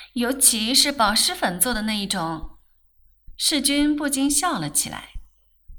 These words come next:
“那戒指他戴着嫌太大了。”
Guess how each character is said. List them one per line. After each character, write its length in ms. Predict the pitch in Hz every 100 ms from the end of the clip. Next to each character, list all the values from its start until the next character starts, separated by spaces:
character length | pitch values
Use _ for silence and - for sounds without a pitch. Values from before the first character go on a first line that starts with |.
| - _ _ _ _ _
“那 140 | 262 254
戒 280 | 254 269
指 320 | - 185 170 165
他 140 | 214
戴 300 | - 240 190
着 200 | 175 147
嫌 300 | 175 185 190
太 240 | - 269
大 240 | - 185 104
了。” 240 | - -